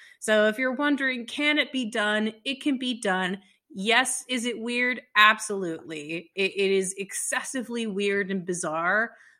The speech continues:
But you know what? I feel like John and Mildred are weird ass people. <laughs> And so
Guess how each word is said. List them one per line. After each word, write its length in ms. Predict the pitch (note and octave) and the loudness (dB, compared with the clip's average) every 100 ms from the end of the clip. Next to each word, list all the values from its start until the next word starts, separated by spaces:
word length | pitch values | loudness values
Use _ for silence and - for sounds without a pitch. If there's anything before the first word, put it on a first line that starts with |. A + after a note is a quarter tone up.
| - | -12
But 360 | G#3 C4 C4+ C4+ - | -4 0 0 -2 -4
you 100 | D4+ | -2
know 200 | D#4 D#4 | 0 0
what? 280 | D#4+ D#4+ E4 - | 2 0 -2 2
I 200 | C4 D#4+ | 4 6
feel 280 | D#4+ D#4+ E4 | 2 -2 0
like 220 | D#4 C4+ | 0 0
John 400 | - A#3+ A#3 C#4+ | -2 0 2 2
and 220 | C#4+ B3+ G#3 | 2 0 -2
Mildred 600 | G3+ C4 C4 D#4 D#4 D4 - | -4 -4 -2 0 0 -2 0
are 220 | G#3 F#3 | 2 2
weird 400 | E3+ G3+ A#3 A#3+ | 0 -2 0 2
ass 340 | A#3 G#3 G#3+ - | 6 6 4 -2
people. 680 | G#3 G3+ A3+ D#4 D#4 E4 C#4+ | -6 -4 -4 -2 0 0 0
<laughs> 40 | |
And 200 | A#3+ B3+ | 2 2
so 600 | A3 B3+ A3+ A#3 A3 G#3 | 2 0 2 4 4 0